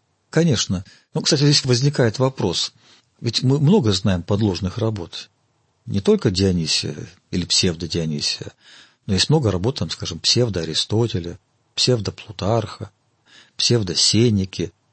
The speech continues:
Очень часто это вызвано действительно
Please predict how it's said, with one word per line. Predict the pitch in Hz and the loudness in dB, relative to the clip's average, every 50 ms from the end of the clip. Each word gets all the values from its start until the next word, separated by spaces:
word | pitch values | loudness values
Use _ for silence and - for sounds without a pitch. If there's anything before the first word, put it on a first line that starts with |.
| _ _ _ _ _ _ _ - - - - - - _ _ _ _ | _ _ _ _ _ _ _ -20 -20 -20 -20 -20 -20 _ _ _ _
Очень | - - 123 - - 127 117 | -8 -6 -2 0 0 0 2
часто | - - - 190 170 - - - 104 92 - _ _ _ - | 2 2 2 2 2 0 0 0 -2 -2 -2 _ _ _ -2
это | - 156 151 147 - 127 | 0 0 0 2 2 0
вызвано | 110 113 139 160 139 131 131 127 120 117 110 _ _ _ _ - | 2 4 2 2 2 2 2 2 0 0 -2 _ _ _ _ -2
действительно | 110 107 120 110 - 185 160 175 151 143 135 131 - | 0 2 2 2 2 0 2 4 4 4 4 2 -2